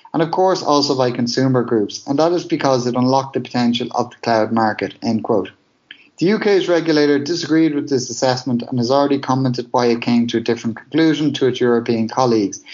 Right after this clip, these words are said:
In short, the C M A did not want to predict and police the cloud gaming market over the next decade and beyond,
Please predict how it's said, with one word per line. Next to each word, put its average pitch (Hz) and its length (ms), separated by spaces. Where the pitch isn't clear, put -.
In 139 100
short, 190 320
the 165 100
C 165 220
M 151 140
A 143 160
did 131 160
not 147 260
want 147 220
to 135 80
predict 131 560
and 127 240
police 123 400
the 117 80
cloud 120 320
gaming 123 360
market 123 360
over 117 220
the 117 80
next 120 280
decade 147 380
and 117 140
beyond, 127 400